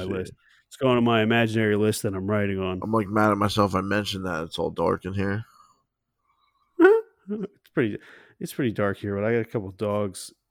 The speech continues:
Speaker 2: next to me that fucking bark at the wind, so if any type of fucking alien tries to get in here, I'll just be like,
Speaker 1: But yeah, it's
Speaker 2: "Seen you coming, homie."
Speaker 1: Yeah, see, <laughs> that's funny.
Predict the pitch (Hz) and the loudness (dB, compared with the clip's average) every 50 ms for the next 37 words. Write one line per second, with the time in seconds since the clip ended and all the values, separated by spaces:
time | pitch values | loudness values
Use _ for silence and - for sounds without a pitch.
0 | _ - 113 104 - - - 107 101 98 95 95 95 - - - - 113 104 - | _ -10 -10 -10 -10 -10 -8 -6 -6 -6 -6 -6 -8 -8 -10 -10 -10 -10 -10 -8
1 | - 104 98 95 101 101 101 98 - 104 95 107 107 101 101 104 104 101 98 98 | -8 -8 -6 -6 -4 -4 -4 -6 -6 -10 -12 -10 -8 -4 -2 -2 0 0 -2 -4
2 | 98 - - 104 98 92 92 92 - _ _ _ _ _ _ _ _ _ _ - | -6 -8 -8 -8 -6 -6 -6 -8 -10 _ _ _ _ _ _ _ _ _ _ -2
3 | 110 107 104 95 - 123 110 98 - - - 110 101 95 - 98 92 90 104 104 | -2 0 0 0 -2 -2 -2 -4 -4 -10 -10 -10 -10 -8 -10 -10 -8 -6 -4 -4
4 | 104 104 104 101 98 95 95 - - 104 92 92 - 87 78 98 98 95 95 92 | -4 -2 -2 -4 -4 -6 -6 -8 -8 -6 -6 -6 -6 -8 -8 -6 -4 -4 -4 -4
5 | 95 95 92 92 90 90 95 - - - 92 90 90 85 80 - _ _ _ - | -4 -4 -4 -6 -6 -8 -10 -12 -14 -10 -8 -6 -6 -6 -8 -10 _ _ _ -20
6 | - - _ _ _ - 120 120 110 127 127 123 113 - - 110 117 104 - - | -20 -20 _ _ _ 4 4 6 6 6 6 6 4 4 2 0 0 0 -2 -8
7 | - - - _ - - 139 131 131 127 - 156 151 147 143 139 127 131 135 135 | -14 -14 -16 _ -6 -2 0 2 2 2 2 2 4 6 6 6 6 6 6 6
8 | 135 139 135 135 135 - _ _ _ _ _ _ _ _ _ _ _ _ _ _ | 4 4 2 0 -2 -4 _ _ _ _ _ _ _ _ _ _ _ _ _ _
9 | - 110 117 127 139 127 - - 120 123 - - - - - 127 127 - 175 170 | -2 2 4 6 6 4 4 2 2 2 2 2 -4 -8 -4 -2 -2 -2 -2 -4
10 | - - 240 226 - - - - - _ _ - 247 202 - _ _ _ _ _ | -6 -8 -8 -10 -10 -12 -18 -20 -20 _ _ -6 -6 -6 -6 _ _ _ _ _
11 | - - - - - - - - 95 - - 95 107 104 104 98 | -16 -14 -14 -14 -10 -8 -6 -6 -6 -4 -2 -2 0 0 0 -2